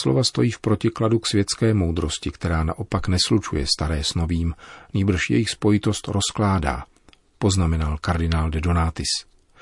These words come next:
Staré se směšuje se zastaralým a nové s inovativním. Kolísá se mezi módními výstřelky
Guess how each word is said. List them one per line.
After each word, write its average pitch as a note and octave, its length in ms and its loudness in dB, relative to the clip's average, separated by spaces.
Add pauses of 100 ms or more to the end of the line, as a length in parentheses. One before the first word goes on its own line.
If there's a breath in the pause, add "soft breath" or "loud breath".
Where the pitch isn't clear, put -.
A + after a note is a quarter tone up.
(220 loud breath)
Staré G2 460 2
se F#2+ 160 0 (120)
směšuje F2 400 2
se D#2 140 -2
zastaralým F2 800 0 (320 loud breath)
a F#2 100 0
nové F2+ 320 2
s - 200 0
inovativním. E2 760 0 (520 loud breath)
Kolísá A#2 480 4
se G#2 140 0
mezi F#2+ 220 4
módními F2+ 540 2
výstřelky G2+ 720 2